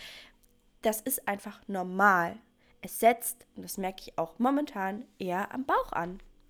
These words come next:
So, und das ist so, weil der Körper muss ja erstmal, der hat so viele Jahre einfach nichts bekommen. Und auch wenn man dann schon etwas länger wieder in einem guten Gewicht ist, der Körper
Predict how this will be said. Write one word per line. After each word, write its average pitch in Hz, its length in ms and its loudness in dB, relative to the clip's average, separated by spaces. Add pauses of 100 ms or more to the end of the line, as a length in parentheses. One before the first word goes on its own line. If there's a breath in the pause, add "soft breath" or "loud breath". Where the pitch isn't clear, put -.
So, 202 200 -4
und 240 300 0 (420 loud breath)
das 247 160 -2
ist - 340 -4
so, 190 300 -6
weil 226 140 4
der 233 100 2
Körper 269 340 -2
muss 269 220 -2
ja 262 80 -2
erstmal, 247 520 -4 (120)
der 240 160 -4
hat 247 220 -8
so 285 120 -4
viele 285 240 -8
Jahre 247 580 -4 (340 loud breath)
einfach 226 420 -2 (360)
nichts 269 340 -2
bekommen. 233 680 -4
Und 233 260 -6
auch 269 280 2 (300 loud breath)
wenn 240 120 2
man 233 160 4
dann 226 200 2
schon 240 180 -6
etwas 226 320 -6
länger 240 340 0
wieder 220 180 -6
in 220 60 -6
einem 214 100 -8
guten 226 180 -10
Gewicht 226 220 -6
ist, 226 180 -8 (100)
der 208 100 -10
Körper 240 840 -4